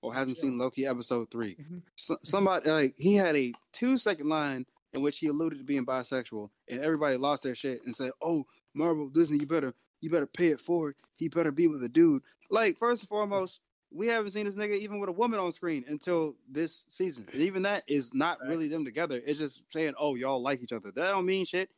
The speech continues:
Speaker 1: Have crushes all fucking day. The fuck? Everybody bitching over a two-second line. Shut the fuck up. God damn it.
Speaker 2: Tell him,
Speaker 1: On
Speaker 2: Tay.
Speaker 1: outside the fence, whether you
Speaker 2: Tell him,
Speaker 1: mad about
Speaker 2: Tay.
Speaker 1: it, "Oh, he's gotta be bi." Motherfucker, in, in the fucking mythology, Loki was all types of shit.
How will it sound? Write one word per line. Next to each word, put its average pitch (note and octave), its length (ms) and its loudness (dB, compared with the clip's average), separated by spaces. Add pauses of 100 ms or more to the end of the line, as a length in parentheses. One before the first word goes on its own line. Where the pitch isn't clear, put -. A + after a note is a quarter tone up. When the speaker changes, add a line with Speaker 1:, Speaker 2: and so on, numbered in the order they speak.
Speaker 1:
Have G3 160 -2
crushes F#3 200 0
all E3+ 160 0
fucking F3+ 240 -2
day. D#3+ 160 2 (280)
The C3+ 120 0
fuck? A3+ 360 0 (360)
Everybody G#3+ 320 2
bitching F#3+ 260 2
over D#3+ 140 0
a C#3 40 -2
two-second F#3 500 -2
line. D3+ 260 0
Shut - 280 -6
the C3 100 -2 (120)
fuck A#3 260 0
up. F3+ 280 0 (340)
God F#3 340 -2
damn G3 260 -2
it. - 80 -14 (180)
Speaker 2:
Tell F#3+ 140 -14
him, G3+ 60 -6
Speaker 1:
On G3 180 -2
Speaker 2:
Tay. F#3 120 -10
Speaker 1:
outside A#3 440 0
the D3+ 60 -14
fence, C#3+ 280 -12
whether F3 180 -6
you E3 60 -4
Speaker 2:
Tell A#3+ 220 2
him, C4 60 4
Speaker 1:
mad A3 200 0
about A3+ 260 2
Speaker 2:
Tay. - 60 -2
Speaker 1:
it, - 60 -14 (340)
"Oh, G#3+ 160 -4
he's G#3 240 -10
gotta G#3 300 -10
be G3+ 160 -16
bi." G3+ 340 -4 (180)
Motherfucker, B3 540 -2 (120)
in, G3+ 240 -2 (160)
in G#3 120 0
the G#3 80 -2
fucking A3 300 -2
mythology, G3+ 480 2
Loki D3+ 300 -2
was C3 320 -8
all E3+ 240 4
types F3 280 -2
of B2 80 -12
shit. G2 200 -12